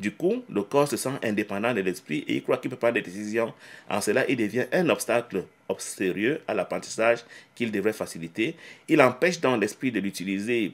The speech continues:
pour apprendre à penser avec le Saint-Esprit, avec l'ego. L'esprit se met même à croire que c'est le corps qui est en train de penser, au point où nous en sommes arrivés au,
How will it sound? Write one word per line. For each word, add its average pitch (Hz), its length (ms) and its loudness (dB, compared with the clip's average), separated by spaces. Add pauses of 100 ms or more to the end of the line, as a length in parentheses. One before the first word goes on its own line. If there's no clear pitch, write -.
pour 123 200 4
apprendre 104 360 -2
à 92 40 -2
penser 92 340 -6
avec 95 160 0
le 92 60 -4
Saint-Esprit, 95 500 -4
avec 90 200 -2
l'ego. 92 340 -2 (300)
L'esprit 98 300 0
se 127 120 4
met 127 120 6
même 127 160 6
à 101 60 4
croire 117 220 4
que 120 100 -6
c'est 107 100 0
le 87 100 0
corps 107 240 -4
qui - 100 -4
est 87 40 0
en 82 40 -4
train 104 100 -6
de 104 80 -2
penser, 82 340 -6
au 131 100 2
point 190 260 4
où 151 140 6
nous 139 220 4
en 104 80 4
sommes 123 180 -2
arrivés 95 300 2
au, - 140 -2